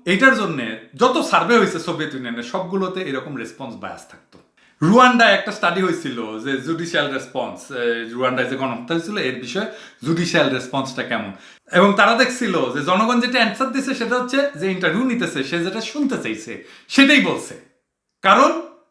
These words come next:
তারা ভয় পাইছিল যে আমি যদি উল্টা কিছু বলি তাইলে আমার উপরে প্রতিশোধ না হবে। তো এই জন্য যেটা করতে হয় সেটা হচ্ছে control over environment বলে, মানে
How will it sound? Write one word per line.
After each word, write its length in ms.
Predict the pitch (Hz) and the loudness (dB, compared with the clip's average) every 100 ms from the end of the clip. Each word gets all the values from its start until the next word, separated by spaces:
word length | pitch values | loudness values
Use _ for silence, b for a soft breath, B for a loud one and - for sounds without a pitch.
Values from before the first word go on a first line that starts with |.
| - | -2
তারা 220 | 196 123 | -2 0
ভয় 160 | 139 160 | -2 -2
পাইছিল 460 | 139 135 156 123 107 | -4 -6 -8 -8 -6
যে 100 | 113 | -4
আমি 200 | 123 139 | -4 -4
যদি 160 | 151 | -6
উল্টা 240 | 185 190 104 | -8 -8 -10
কিছু 260 | 113 - | -12 -10
বলি 380 | 151 151 135 110 | -6 -4 -2 -4
তাইলে 340 | 101 107 123 135 | -6 -6 -6 -6
আমার 240 | 117 107 | -6 -6
উপরে 200 | 104 110 | -8 -10
প্রতিশোধ 420 | 123 131 - 131 117 | -10 -10 -12 -10 -6
না 100 | 98 | -8
হবে। 420 | 82 80 - _ _ _ _ _ - B - | -8 -16 -20 _ _ _ _ _ -20 B -6
তো 140 | - | 4
এই 140 | 208 | 4
জন্য 300 | 202 262 302 | 6 6 6
যেটা 180 | 247 277 | 4 0
করতে 320 | 269 269 - | 0 0 2
হয় 340 | 160 139 120 104 | 0 2 2 0
সেটা 220 | 160 185 | -4 -4
হচ্ছে 160 | 202 - | -6 -4
control 360 | 214 185 220 | -2 0 0
over 240 | 233 185 202 | 2 4 2
environment 520 | 180 151 165 156 127 | 2 0 0 -2 -4
বলে, 260 | 110 95 90 | -4 -6 -4
মানে 340 | 123 147 | -2 -2